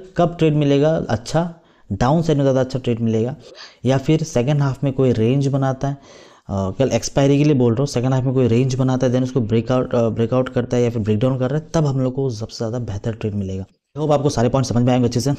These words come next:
और, अ, आप, अ, जो भी ट्रेड करना, आपका मतलब अच्छा वाला रिस्क मैनेजमेंट होना चाहिए, पोजीशन साइजिंग, साइजिंग अच्छा होना चाहिए और ओवर ट्रेड मत करना। एक्सपायरी बोल के आजकल हर कोई ओवर ट्रेड कर रहा है, देखता हूँ मैं वीकेंड में अगर मैं ऑप्शन के बारे में कुछ एक, अ, वीडियो ला पाता तो लाऊंगा।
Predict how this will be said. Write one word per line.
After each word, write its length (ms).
और, 200
अ, 180
आप, 260
अ, 140
जो 220
भी 80
ट्रेड 200
करना, 160
आपका 400
मतलब 160
अच्छा 240
वाला 160
रिस्क 220
मैनेजमेंट 260
होना 140
चाहिए, 160
पोजीशन 260
साइजिंग, 300
साइजिंग 240
अच्छा 160
होना 100
चाहिए 220
और 120
ओवर 160
ट्रेड 200
मत 100
करना। 240
एक्सपायरी 280
बोल 160
के 60
आजकल 300
हर 180
कोई 200
ओवर 200
ट्रेड 160
कर 120
रहा 80
है, 80
देखता 220
हूँ 60
मैं 80
वीकेंड 300
में 80
अगर 160
मैं 140
ऑप्शन 380
के 160
बारे 180
में 120
कुछ 160
एक, 240
अ, 140
वीडियो 260
ला 140
पाता 200
तो 80
लाऊंगा। 340